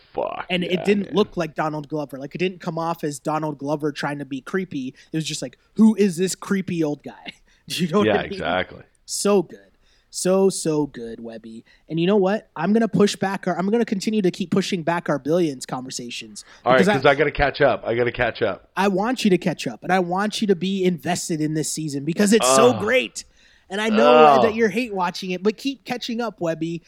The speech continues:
Speaker 2: so we can
Speaker 1: All
Speaker 2: talk
Speaker 1: right,
Speaker 2: about
Speaker 1: all right.
Speaker 2: it next week on the pod.
Speaker 1: I will. I promise. I promise. I'll have two. I think I, I, I'm behind by two. Or maybe I'm behind by two with this week coming up.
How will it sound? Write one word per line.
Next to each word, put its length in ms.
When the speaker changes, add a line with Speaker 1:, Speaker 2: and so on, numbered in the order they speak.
Speaker 2:
so 140
we 100
can 140
Speaker 1:
All 60
Speaker 2:
talk 220
Speaker 1:
right, 20
Speaker 2:
about 100
Speaker 1:
all 100
right. 120
Speaker 2:
it 100
next 280
week 220
on 160
the 60
pod. 340
Speaker 1:
I 80
will. 320
I 80
promise. 580
I 80
promise. 400
I'll 100
have 240
two. 420
I 80
think 160
I, 260
I, 340
I'm 120
behind 400
by 140
two. 400
Or 80
maybe 260
I'm 140
behind 300
by 140
two 600
with 200
this 280
week 320
coming 240
up. 240